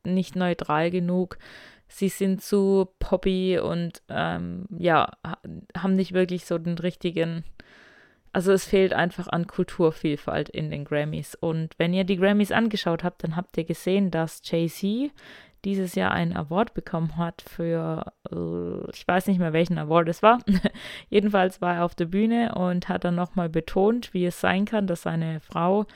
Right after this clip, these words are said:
mehr Grammys hat als alle anderen, aber noch nie Album des Jahres gewonnen hat. Und er meinte dann selber,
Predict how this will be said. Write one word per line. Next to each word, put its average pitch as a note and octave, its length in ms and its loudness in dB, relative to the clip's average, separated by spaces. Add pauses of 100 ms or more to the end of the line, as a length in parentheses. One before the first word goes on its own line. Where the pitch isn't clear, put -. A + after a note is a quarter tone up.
(280)
mehr F3+ 220 -2
Grammys G3 480 2
hat G3 220 0
als F3 240 -2
alle F3+ 240 -2
anderen, F#3 340 0
aber E3+ 180 0
noch E3 200 -4
nie G#3 300 4 (100)
Album E3+ 340 2
des E3 160 -4
Jahres D#3+ 380 -4
gewonnen D3+ 360 -4
hat. D#3 220 -6
Und D#3 300 -4
er E3+ 200 -2
meinte E3+ 300 0
dann E3 160 -2
selber, F3 480 0